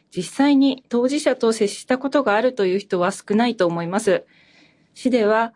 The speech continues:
性別や特性などに関わらず、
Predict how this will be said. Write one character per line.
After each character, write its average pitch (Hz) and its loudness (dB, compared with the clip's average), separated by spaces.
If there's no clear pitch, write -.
性 214 0
別 220 -2
や 240 0
特 190 -6
性 247 2
な 269 4
ど 262 2
に 180 0
関 202 -2
わ 240 2
ら 247 0
ず、 - -6